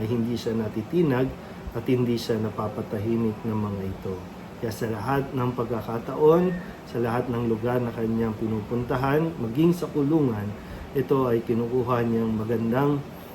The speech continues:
ah, opportunity para mangaral, para magpahayag ng mabuting balita.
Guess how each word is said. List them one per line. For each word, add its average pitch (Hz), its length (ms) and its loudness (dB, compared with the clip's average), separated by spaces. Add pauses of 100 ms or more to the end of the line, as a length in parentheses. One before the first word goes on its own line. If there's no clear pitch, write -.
(100)
ah, 113 560 -2
opportunity 131 960 4
para 107 400 -4 (640)
mangaral, 139 720 4 (560)
para 123 240 4
magpahayag 113 720 0
ng 110 320 -4
mabuting 107 480 -2
balita. 107 480 -2